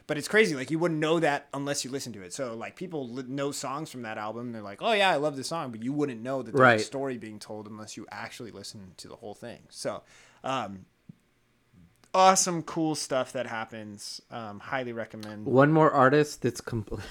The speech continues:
Speaker 2: <laughs> when you do some deep, when you go all the way back to their origins, Fleetwood Mac,
Speaker 1: Mm.
Speaker 2: first couple albums
Speaker 1: Yeah.
Speaker 2: is completely different. It's a one hundred percent, it's just a totally different band.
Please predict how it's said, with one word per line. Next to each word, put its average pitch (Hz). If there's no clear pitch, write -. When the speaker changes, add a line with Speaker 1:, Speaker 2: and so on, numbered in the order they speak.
Speaker 2:
<laughs> -
when 127
you 127
do 123
some 123
deep, 131
when 127
you 123
go 131
all 127
the 131
way 127
back 117
to 123
their 113
origins, 113
Fleetwood 127
Mac, 120
Speaker 1:
Mm. 139
Speaker 2:
first 135
couple 135
albums 131
Speaker 1:
Yeah. 123
Speaker 2:
is 104
completely 120
different. 123
It's -
a 113
one 117
hundred 120
percent, 110
it's 110
just -
a 107
totally 104
different 92
band. 78